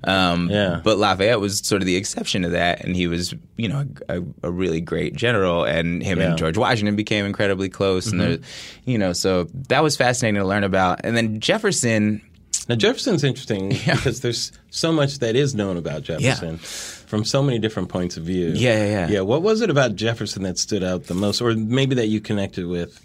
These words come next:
Speaker 1: I think for
Speaker 2: Yeah.
Speaker 1: me, finding my way into Jefferson was about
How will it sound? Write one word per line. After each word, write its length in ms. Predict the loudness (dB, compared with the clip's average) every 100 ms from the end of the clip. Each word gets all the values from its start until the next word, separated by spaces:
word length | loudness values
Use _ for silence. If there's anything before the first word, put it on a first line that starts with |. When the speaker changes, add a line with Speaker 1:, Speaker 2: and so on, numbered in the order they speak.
| -20 -8
Speaker 1:
I 80 | -4
think 240 | 0 -2 -2
for 160 | 0
Speaker 2:
Yeah. 60 | 2
Speaker 1:
me, 200 | 4 2
finding 540 | 0 0 2 2 2
my 140 | 2 2
way 400 | 4 4 4 2
into 640 | -2 -2 0 0 0 -2
Jefferson 640 | -2 0 0 -2 -2 -2 0
was 180 | 0
about 800 | -2 -4 -4 0 2 2 2 0